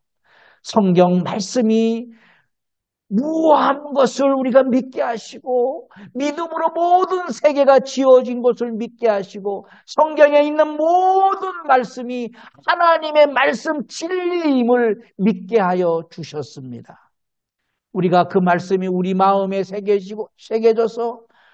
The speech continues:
우리가 공고한 자들을 또 어떻게 하나님의 말씀으로 위로할지를 우리가 알게 하시고 깨닫게 하시고 성령 하나님께서 내 안에 있는 말씀으로 운행하여 주셔서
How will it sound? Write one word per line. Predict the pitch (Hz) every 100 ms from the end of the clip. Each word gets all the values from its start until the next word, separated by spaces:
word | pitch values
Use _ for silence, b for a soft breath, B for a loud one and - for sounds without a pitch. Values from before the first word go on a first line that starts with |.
| 151
우리가 | 247 233 240
공고한 | - 254 254 254 285 269 269
자들을 | 262 254 254 302 294 269 _ _ _ _ _ _ _ _ _ _ _
또 | 302 311 320 302 240 240 _
어떻게 | 262 - 339 - 311
하나님의 | 311 320 285 330 359 349 339 320
말씀으로 | 285 277 - 330 330 320 294
위로할지를 | 269 381 392 330 - 277 - 254 240
우리가 | 240 233 226 208
알게 | 226 269 311
하시고 | 262 214 - 202 214 220 b b -
깨닫게 | 294 233 208 -
하시고 | 196 165 - 165 160 160 _ _
성령 | - 220 190 185
하나님께서 | 175 175 170 170 185 170 175
내 | 180
안에 | 185 185 185
있는 | 185 185
말씀으로 | 180 190 - 220 214 220 277 294 277 - -
운행하여 | 254 285 311 302 262 277 262 262
주셔서 | 202 160 165 - 135